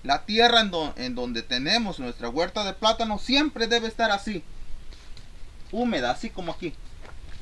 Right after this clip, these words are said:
¿Ya? Que usted ve aquí, está húmedo. Así de-,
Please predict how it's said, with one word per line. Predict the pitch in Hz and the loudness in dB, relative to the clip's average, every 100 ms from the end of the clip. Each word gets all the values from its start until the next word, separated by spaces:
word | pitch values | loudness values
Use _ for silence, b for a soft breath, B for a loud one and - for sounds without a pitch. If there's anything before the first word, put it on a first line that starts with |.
| - - - - - - - - - - | -10 -8 -6 -6 -6 -6 -6 -6 -6 -6
¿Ya? | 151 202 294 - - - | -2 0 -2 -6 -10 -8
Que | 175 | -6
usted | 185 262 254 | 10 12 12
ve | 269 254 | 12 12
aquí, | 240 277 370 - - - - - - - | 10 2 2 -8 -8 -6 -6 -8 -10 4
está | 190 190 | 12 12
húmedo. | 202 190 135 107 - | 12 8 6 4 4
Así | - 165 160 262 | 12 12 12 8
de-, | 226 233 | 10 10